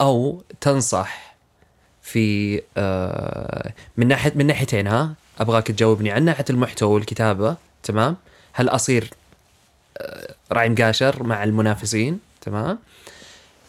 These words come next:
وأيضا هل أروح مع هذه الاستراتيجية أو لا؟ أتحفظ يعني، ما، ما عمري أجيب طاري المنافس وأصير ثابت، آه، و-، وبكتابة المحتوى التون،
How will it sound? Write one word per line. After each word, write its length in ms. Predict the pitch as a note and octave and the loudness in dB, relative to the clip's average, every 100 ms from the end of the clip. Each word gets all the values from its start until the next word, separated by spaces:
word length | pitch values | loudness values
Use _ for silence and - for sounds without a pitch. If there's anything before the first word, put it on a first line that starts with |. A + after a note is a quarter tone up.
| _ _ - | _ _ 0
وأيضا 540 | - G3 F3+ E3+ F3+ | 4 4 4 4 4
هل 260 | D3 F3 G3 | 4 4 2
أروح 340 | - E3 D#3+ | 2 2 2
مع 80 | C#3 | 0
هذه 180 | C3 D3 | 0 2
الاستراتيجية 580 | A#2 - B2 A2+ B2+ C#3+ | 0 0 -2 -2 0 0
أو 180 | G#2+ G2+ | 0 0
لا؟ 260 | G#2+ G#2 - _ _ _ _ _ _ _ _ - | 0 -2 -6 _ _ _ _ _ _ _ _ -16
أتحفظ 460 | - - - A#2 G#2 | -8 -6 -2 -2 0
يعني، 160 | G2+ | 0
ما، 160 | A2 B2+ | 0 2
ما 120 | A#2+ | 2
عمري 360 | B2 C#3+ B2 G#2 | 2 2 2 2
أجيب 180 | G#2 - | 0 -2
طاري 220 | G2+ F#2 | -2 -2
المنافس 800 | F2+ F2+ D#2+ A2+ A#2+ C3+ B2 - | -4 -4 -2 -2 -2 -2 -2 -6
وأصير 520 | F2+ - D2+ - C2+ - | -8 -8 -8 -6 -6 -6
ثابت، 520 | F#2+ A2 A#2+ C3+ - - - - _ _ _ _ _ | -4 -2 -2 -6 -8 -20 -20 -20 _ _ _ _ _
آه، 240 | - D#2 G2 | -4 -2 -2
و-، 320 | A2+ A2+ C#3 | 0 4 4
وبكتابة 460 | D3 D3 - C3+ G#2 | 4 2 2 0 0
المحتوى 360 | G#2 G2+ - F#2+ | -2 -2 -2 -2
التون، 260 | - F2 | -2 -8